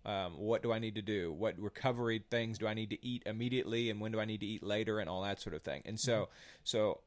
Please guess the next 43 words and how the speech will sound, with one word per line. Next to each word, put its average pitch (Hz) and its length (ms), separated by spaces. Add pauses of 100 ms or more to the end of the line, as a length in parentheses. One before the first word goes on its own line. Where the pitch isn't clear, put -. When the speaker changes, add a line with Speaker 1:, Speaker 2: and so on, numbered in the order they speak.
(120)
Speaker 1:
they're 135 160
always, 156 480
always, 127 320
always 110 380
thinking 113 320
about 107 200
the 98 80
next 98 360
day, 92 340
both 107 240
Speaker 2:
Mm-hmm. - 80
Speaker 1:
from 95 400
the 98 80
way 113 200
they 107 120
ride 113 360
during 113 160
the 110 40
stage 104 320
and 101 100
way 98 120
they, 92 200
they, 87 220
they, 95 180 (200)
they, 92 360
they 92 280 (340)
nourish 135 340
themselves 107 360
during 101 140
the 95 60
stage, 92 480
and 101 140
then 101 140
also 104 340
the 95 80
way 95 200
that 87 180
they, 90 280
they 90 320
actually 92 520
nourish 98 300
themselves 80 360
afterwards. 80 560